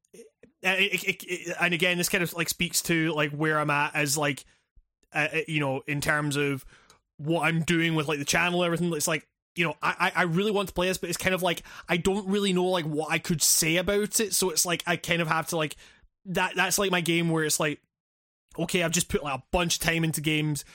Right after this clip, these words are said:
that, like, I'm not hugely into, or, like, you know, I'm, I'm just, you know, I'm, I'm playing for the sake of a piece or whatever, like, and then I go back to Divinity and it's like, "Holy shit, this game is fucking incredible." Um, so yeah, it's, it's, it's weird. Like, I, I, I, I want to spend, like, a whole bunch more time on that game,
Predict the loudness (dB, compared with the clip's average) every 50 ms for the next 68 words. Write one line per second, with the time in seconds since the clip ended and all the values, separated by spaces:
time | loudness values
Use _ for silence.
0 | -20 -20 -16 _ -8 -6 -2 -2 -4 -2 -2 -4 -2 0 0 0 -2 -4 -6 -10
1 | -10 -6 -4 -2 0 0 0 0 0 0 2 2 2 2 2 0 2 2 2 2
2 | 2 2 2 0 0 0 0 2 0 0 0 -2 -4 -4 -4 -2 -2 -2 -2 -2
3 | -4 -4 -2 0 0 0 0 -2 -4 -10 -20 -20 -20 -20 _ _ _ _ -2 -2
4 | 0 0 0 -2 -2 -2 -2 -2 -2 -2 0 0 0 2 2 0 0 -2 -2 -4
5 | -2 0 2 2 2 2 0 -2 -2 -2 0 0 0 -2 -4 -8 -14 -20 _ _
6 | _ _ _ _ _ _ -6 -6 -6 _ 0 2 2 4 4 2 2 2 2 2
7 | 2 2 0 2 2 0 0 0 -2 -2 0 2 2 2 2 2 0 0 0 0
8 | 0 0 -2 -2 -2 -2 -2 -2 -4 -2 0 0 0 0 0 0 0 2 2 0
9 | 0 0 -2 -2 -2 -2 -4 -6 -4 -4 -4 -2 -2 0 0 0 0 -2 -4 -6
10 | -8 -6 -8 -6 -6 -8 -8 -10 _ _ _ _ -12 -10 -10 -10 -10 -6 -4 -2
11 | -2 -2 -2 0 0 0 0 -2 -2 -4 -8 -12 -16 -20 -20 -20 -8 -4 -2 0
12 | 2 2 0 0 -2 -4 -4 -2 -2 0 0 0 0 0 2 2 2 0 0 0
13 | 0 0 0 0 0 0 -2 0 0 2 2 2 2 2 2 2 2 2 2 0
14 | 2 2 0 0 0 0 0 0 2 2 0 0 -2 0 0 0 0 0 0 -2
15 | -2 -4 -6 -4 -2 0 0 0 0 0 0 0 0 -2 -4 -4 -4 -2 0 0
16 | 0 0 0 -2 -2 -2 -2 -2 -2 -2 -2 -2